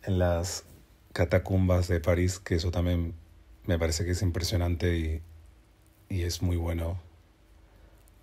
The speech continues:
poder explorar lugares así.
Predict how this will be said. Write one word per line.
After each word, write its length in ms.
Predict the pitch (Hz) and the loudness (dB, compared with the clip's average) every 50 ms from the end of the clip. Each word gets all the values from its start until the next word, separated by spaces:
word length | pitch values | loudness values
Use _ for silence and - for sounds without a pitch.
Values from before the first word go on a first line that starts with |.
| - - | -20 -4
poder 580 | - 92 85 85 85 85 82 85 82 - 82 - - - - - - - - - - - - - - - - - - - - - - - - - - - - - - - - - | -2 0 2 2 2 2 2 0 0 -2 -6 -12 -16 -20 -20 -20 -20 -20 -20 -20 -20 -20 -20 -20 -20 -20 -20 -20 -20 -20 -20 -20 -20 -20 -20 -20 -20 -20 -20 -20 -20 -20 -10 -8
explorar 640 | - 101 - - - - 85 82 85 85 82 80 80 - - - | -8 -6 -6 -4 0 0 2 2 2 0 -2 -4 -6 -10 -8 -4
lugares 420 | 107 92 85 82 82 82 80 - | -2 0 0 0 0 -2 -2 -2
así. 280 | 92 - - 90 85 | -2 -2 -2 -4 -6